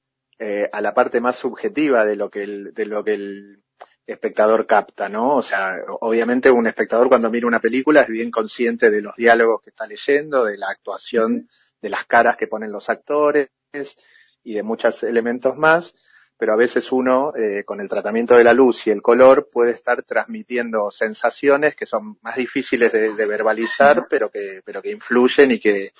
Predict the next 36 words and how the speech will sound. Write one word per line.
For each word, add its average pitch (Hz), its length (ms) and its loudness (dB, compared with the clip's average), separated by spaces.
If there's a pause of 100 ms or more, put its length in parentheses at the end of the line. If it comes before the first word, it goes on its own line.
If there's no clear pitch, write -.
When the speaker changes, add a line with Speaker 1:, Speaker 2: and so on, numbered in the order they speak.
(340)
Speaker 1:
y 107 80 -14
que 104 100 -2
actúan 113 400 4
directamente 113 640 4
sobre 107 260 2
su 107 140 -4
percepción 104 520 -2
de 107 80 -2
la 98 100 -4
película. 110 520 -2 (500)
También, 123 360 2
por 104 260 -6
poner 117 180 4
otro 120 160 2
ejemplo 117 460 0
de 120 160 4
esto, 131 340 0
digo, 107 220 0
cuando 101 200 -4
hice 107 600 0
la 101 100 -6
película 107 480 -2
El 104 140 -4
Clan, 123 340 2
que - 140 -8
fue 107 180 -10
sobre 104 260 -8
el 98 80 -14
caso 110 340 -8
de 104 100 -10
Pucho, 139 640 -2 (340)
de 226 240 -6
Speaker 2:
Ujú. - 60 -2
Speaker 1:
la - 60 -6
familia 113 380 -2
Pucho, 135 520 4